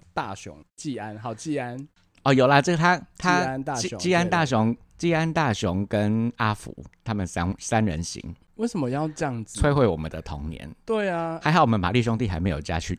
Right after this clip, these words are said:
Speaker 2: 加进去玩哦。
Speaker 1: 哦，对。
Speaker 2: 玛丽兄弟应该，他算是什么？
Speaker 1: 胡控，啊，熟控。
Speaker 2: 熟控。
Speaker 1: 熟控，因为他们有那个
Speaker 2: 哦，有胡子。
Speaker 1: 对，搞不好他会穿那个皮革装。
Speaker 2: 哦，他很适合穿皮革装。
Speaker 1: 对，<laughs> 其实蛮适合的，你只要把它画成黑色。
Speaker 2: 有皮革玛丽吗？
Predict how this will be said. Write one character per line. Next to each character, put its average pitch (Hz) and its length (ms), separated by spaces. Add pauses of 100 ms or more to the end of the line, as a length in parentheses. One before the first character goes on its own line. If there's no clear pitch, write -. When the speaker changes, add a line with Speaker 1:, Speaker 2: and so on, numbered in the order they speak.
Speaker 2:
加 104 120
进 98 140
去 87 140
玩 67 240
哦。 - 60
Speaker 1:
哦， 104 160 (100)
对。 107 520
Speaker 2:
玛 98 60
丽 107 80
兄 143 100
弟 160 80
应 156 120
该， 139 280 (120)
他 139 100
算 135 160
是 120 100
什 87 80
么？ - 240 (120)
Speaker 1:
胡 120 280
控， 139 380
啊， 156 100 (140)
熟 151 340
控。 196 240
Speaker 2:
熟 104 280
控。 - 200
Speaker 1:
熟 147 240
控， 165 280
因 165 60
为 175 60
他 180 80
们 170 140
有 104 100
那 113 120
个 104 260 (220)
Speaker 2:
哦， 90 200
有 90 140
胡 87 400
子。 - 240 (140)
Speaker 1:
对， 107 240
搞 120 120
不 160 80
好 208 80
他 202 120
会 202 120
穿 175 240
那 165 120
个 110 180
皮 107 200
革 104 220
装。 95 280 (400)
Speaker 2:
哦， 135 60
他 185 100
很 156 100
适 - 160
合 110 140
穿 107 140
皮 107 120
革 156 100 (140)
装。 98 180
Speaker 1:
对， 110 80
<laughs> 135 60
其 226 60
实 269 140
蛮 165 220
适 196 140
合 175 140
的， 120 100 (200)
你 185 60
只 214 80
要 190 60
把 165 100
它 143 80
画 156 160
成 120 160
黑 123 140
色。 131 80
Speaker 2:
有 120 40
皮 131 200
革 127 160
玛 110 160
丽 98 160
吗？ 78 180